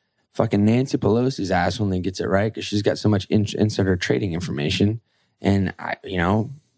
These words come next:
if you don't believe that, I mean, she's beating every hedge fund manager in the frickin' world.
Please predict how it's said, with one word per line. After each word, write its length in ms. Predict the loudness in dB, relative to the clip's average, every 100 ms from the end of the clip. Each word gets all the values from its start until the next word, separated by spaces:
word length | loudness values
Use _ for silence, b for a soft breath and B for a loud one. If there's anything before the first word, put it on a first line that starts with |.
| -8
if 160 | -2
you 60 | 0
don't 160 | 2 2
believe 300 | 2 2 2
that, 260 | 0 0
I 40 | 0
mean, 320 | 0 0 -4 _ _ _ _ _ _ _ _ _ _ _ _ -12
she's 460 | -6 0 2 2
beating 500 | 0 2 2 2 -2
every 600 | 0 0 2 2 2 2 -2 -4
hedge 360 | -2 0 -2 -4
fund 240 | 0 2
manager 380 | 2 2 2 0
in 100 | 0
the 80 | -2
frickin' 340 | -4 -2 0
world. 460 | 2 0 -2 -8